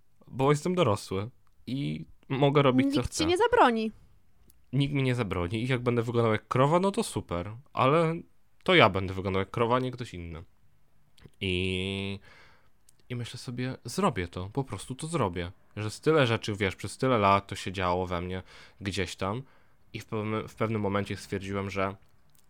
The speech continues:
Speaker 1: robię to. I wie, "Klaudia, zrobiłem to i mam kolczyk w nosie i jestem dumny z tego, że podjąłem decyzję, myśląc tylko o sobie, a nie o tym, co ktoś pomyśli", e, bo tak naprawdę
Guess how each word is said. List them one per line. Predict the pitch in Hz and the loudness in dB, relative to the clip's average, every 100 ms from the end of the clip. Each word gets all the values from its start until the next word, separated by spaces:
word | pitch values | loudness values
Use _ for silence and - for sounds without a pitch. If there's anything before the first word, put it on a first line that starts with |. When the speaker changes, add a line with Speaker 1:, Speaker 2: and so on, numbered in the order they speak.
| _ | _
Speaker 1:
robię | 139 190 165 95 90 | 2 4 4 2 -2
to. | - 87 98 - - _ - | -4 -4 -6 -16 -20 _ -10
I | 92 | -8
wie, | |
"Klaudia, | 90 98 92 95 98 | -2 0 2 0 -2
zrobiłem | 98 101 104 117 82 | -2 0 2 2 0
to | - 82 95 - | -4 -10 -10 -4
i | 107 | 2
mam | 107 113 120 | 6 6 6
kolczyk | - 113 - 107 | 6 6 4 -4
w | 104 | -4
nosie | 95 - 80 87 - | -4 -4 -10 -12 -10
i | 107 | -2
jestem | 104 95 101 92 90 | -2 -2 -4 -6 -2
dumny | 98 117 127 143 | 2 2 2 0
z | 143 | -2
tego, | 101 92 92 | -2 0 -2
że | 95 | -4
podjąłem | 95 104 101 | -2 0 0
decyzję, | 90 - 101 101 | -2 -6 -4 -2
myśląc | 107 104 107 101 - - - - | -2 -2 -4 -6 -8 -20 -20 -10
tylko | 92 - - | -8 -6 -8
o | |
sobie, | - 85 76 82 | -8 -10 -10 -8
a | 98 | -6
nie | 95 | -6
o | - 90 | -6 -8
tym, | 87 85 - - - | -8 -10 -16 -20 -14
co | 87 | -14
ktoś | - - | -12 -14
pomyśli", | - 87 104 101 - 95 95 90 87 87 - - - - | -8 -4 -4 -4 -10 -8 -6 -4 -4 -8 -12 -20 -20 -12
e, | 90 82 82 85 82 82 80 80 82 _ - | -6 -4 -4 -6 -6 -6 -8 -8 -12 _ -14
bo | - | -10
tak | 90 | -8
naprawdę | 90 - 95 92 92 90 | -8 -2 -2 -2 -4 -6